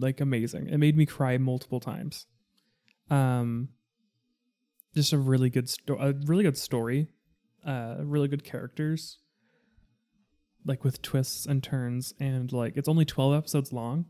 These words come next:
which is really concise considering that each episode is twenty-three minutes long. So it's, like, a pretty short watch. Um,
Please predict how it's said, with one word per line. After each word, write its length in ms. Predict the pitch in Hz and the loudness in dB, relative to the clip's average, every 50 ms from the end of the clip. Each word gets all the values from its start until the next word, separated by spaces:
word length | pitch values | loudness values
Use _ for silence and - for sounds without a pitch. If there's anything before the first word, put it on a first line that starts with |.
| - | -2
which 200 | - 143 135 - | -2 -2 0 0
is 540 | 135 127 120 120 120 127 - - - - - - | 0 -2 -2 -2 -4 -6 -8 -10 -10 -12 -12 -6
really 320 | - 147 139 135 131 135 135 | -4 0 2 2 2 2 0
concise 800 | - 147 139 - - 120 117 156 180 - - - - - - _ | 0 -2 -2 -2 -2 -4 -4 -4 -4 -4 -8 -12 -14 -16 -20 _
considering 460 | - - 143 - 147 139 135 135 135 135 | -4 -4 -2 0 0 0 0 0 0 -2
that 140 | 131 - | -4 -4
each 200 | - 143 139 - | -4 -6 -4 -4
episode 320 | 139 135 - - - 135 127 | -4 -6 -6 -6 -6 -4 -4
is 120 | 131 - - | -4 -6 -8
twenty-three 560 | - - 131 127 127 135 135 - 143 135 131 | -8 -6 -4 -2 -2 -2 -4 -4 -4 -4 -2
minutes 280 | 131 131 135 131 - - | -2 -2 -4 -6 -6 -6
long. 240 | 123 127 151 175 - _ _ _ _ _ _ _ _ _ _ _ _ _ _ _ - - _ _ _ - | -6 -6 -6 -6 -6 _ _ _ _ _ _ _ _ _ _ _ _ _ _ _ -20 -20 _ _ _ -6
So 260 | - - 151 135 123 | -2 0 2 2 2
it's, 120 | 127 - | 2 0
like, 120 | 131 131 - | -4 -4 -6
a 60 | 156 | -6
pretty 240 | 135 - - 143 135 | -8 -4 -2 -2 -2
short 320 | - - - 127 120 127 | -2 -2 -4 -4 -2 -2
watch. 480 | 147 151 165 185 190 - - - - _ _ _ _ _ _ _ _ _ _ _ _ _ _ _ - | -2 -2 0 -2 -2 -4 -8 -14 -16 _ _ _ _ _ _ _ _ _ _ _ _ _ _ _ -2
Um, 520 | - 131 123 120 117 113 110 113 123 131 | 0 0 0 0 -2 -2 -4 -4 -6 -6